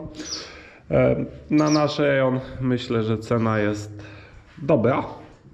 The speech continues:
Chociaż nie pytałem handlarzy, ile teraz za wagę żywą płacą. Ostatnio kuzyn jakieś tam jałą-, jałówki sprzedawał, no to jedenaście mu liczyli. A właśnie,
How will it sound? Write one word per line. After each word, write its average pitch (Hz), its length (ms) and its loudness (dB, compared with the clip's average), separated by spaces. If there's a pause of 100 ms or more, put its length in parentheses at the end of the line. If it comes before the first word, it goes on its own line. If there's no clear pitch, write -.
(880)
Chociaż 113 280 2
nie 110 300 4
pytałem 107 380 0
handlarzy, 107 480 0
ile 107 220 2
teraz 101 320 0
za 101 120 0
wagę 98 400 0 (120)
żywą 107 360 2
płacą. 123 340 -2 (420)
Ostatnio 117 440 0
kuzyn 113 340 0
jakieś 110 300 -2
tam 113 160 -2
jałą-, 117 500 2
jałówki 117 500 0
sprzedawał, 117 640 0
no 110 80 0
to 110 560 0
jedenaście 104 680 0
mu 101 160 0
liczyli. 101 480 -4 (1600)
A 113 100 2
właśnie, 101 360 0